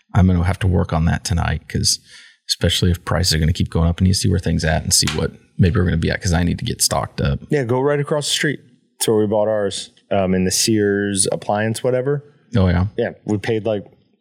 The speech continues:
Speaker 2: I wanna say, like, three hundred, two hundred fifty bucks for ours or something like that.
Speaker 1: That's nice.
Speaker 2: And then Menards has them also. That's where we got that one.
Speaker 1: How big is it compared to this one that you
Speaker 2: The
Speaker 1: got?
Speaker 2: one I got?
Speaker 1: Yeah.
Speaker 2: A little over half.
Speaker 1: Okay.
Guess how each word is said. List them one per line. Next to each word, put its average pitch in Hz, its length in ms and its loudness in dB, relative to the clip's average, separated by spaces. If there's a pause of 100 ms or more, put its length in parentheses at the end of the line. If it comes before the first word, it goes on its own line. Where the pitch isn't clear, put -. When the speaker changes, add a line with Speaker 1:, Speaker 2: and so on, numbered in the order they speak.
(120)
Speaker 2:
I - 40 -2
wanna 104 120 0
say, 113 160 0
like, - 280 -10
three 92 180 2
hundred, 101 320 -2
two - 120 -4
hundred 101 240 0
fifty 95 200 -6
bucks 90 260 -4
for 120 100 -2
ours 123 240 -4
or - 40 -14
something 117 220 -4
like 123 160 -2
that. 139 260 -4
Speaker 1:
That's - 260 -2
nice. - 380 -2
Speaker 2:
And 110 100 0
then 98 100 2
Menards 107 460 0
has 92 200 0
them 95 120 2
also. 92 280 -2
That's 87 140 -4
where 95 140 0
we 87 80 0
got 85 200 -2
that 85 160 -2
one. 90 200 -2 (200)
Speaker 1:
How 117 100 0
big 113 180 0
is 107 100 0
it - 80 -2
compared 92 320 0
to 82 60 0
this 85 200 0
one 80 120 0
that 76 100 2
you - 60 2
Speaker 2:
The 117 60 2
Speaker 1:
got? 117 40 0
Speaker 2:
one 113 100 0
I 117 140 -2
got? 175 260 -2
Speaker 1:
Yeah. 90 240 0 (1900)
Speaker 2:
A 151 40 2
little 135 280 2
over 123 240 0
half. 135 380 -4 (1600)
Speaker 1:
Okay. 87 260 2